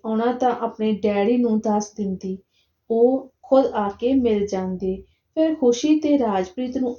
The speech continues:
ਆ ਕੇ ਲੈ ਜਾਂਦੇ। ਇੱਕ ਦੋ ਦਿਨ ਰੁਕਣ ਤੋਂ ਬਾਅਦ ਹਰਿੰਦਰ ਜਾਂ ਜਗਦੀਪ ਉਹਨੂੰ ਸਹੁਰੇ ਘਰ ਵਾਪਸ ਛੱਡ ਆਉਂਦੇ। ਖੁਸ਼ੀ ਕਦੇ-ਕਦੇ ਤਾਂ ਆਪਣੀ ਸੱਸ ਮੰਮੀ ਨੂੰ ਵੀ ਨਾਲ ਲੈ ਜਾਂਦੀ।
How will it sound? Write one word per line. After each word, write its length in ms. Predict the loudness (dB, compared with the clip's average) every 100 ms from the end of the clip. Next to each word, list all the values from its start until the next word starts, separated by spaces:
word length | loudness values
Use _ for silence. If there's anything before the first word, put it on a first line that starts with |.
| -6
ਆ 140 | -6
ਕੇ 200 | -4 -2
ਲੈ 280 | 0 0 0
ਜਾਂਦੇ। 520 | 0 -2 0 -2 -4 -10 _ _ 0
ਇੱਕ 300 | 0 0 0
ਦੋ 240 | 4 4
ਦਿਨ 240 | 4 2 2
ਰੁਕਣ 340 | 0 -2 -4
ਤੋਂ 180 | 0 0
ਬਾਅਦ 360 | 0 -2 -2
ਹਰਿੰਦਰ 540 | -2 0 2 2 0 -2
ਜਾਂ 220 | 0 -2
ਜਗਦੀਪ 540 | 0 0 -2 -4 -8 -12 _ -8
ਉਹਨੂੰ 380 | -4 -2 -2 -4 _ _ _ -20 _
ਸਹੁਰੇ 400 | 0 2 4 2
ਘਰ 220 | 0 -4
ਵਾਪਸ 380 | -2 -4 -2 -4
ਛੱਡ 360 | -2 -4 -4 -4
ਆਉਂਦੇ। 440 | -6 -6 -6 -8 -14 _ _
ਖੁਸ਼ੀ 380 | _ -2 2 2
ਕਦੇ-ਕਦੇ 480 | 4 2 2 4 4
ਤਾਂ 180 | 4 -6 -6
ਆਪਣੀ 520 | -10 -10 -12 -10 -12 -16 _ _
ਸੱਸ 440 | 0 0 0 -4 -6 -6 -10 -4 -4
ਮੰਮੀ 240 | -2 2 4
ਨੂੰ 240 | 4 2
ਵੀ 120 | -2
ਨਾਲ 400 | -6 -8 -6 -6
ਲੈ 180 | -4 -6
ਜਾਂਦੀ। 580 | -6 -10 -12 -16 -18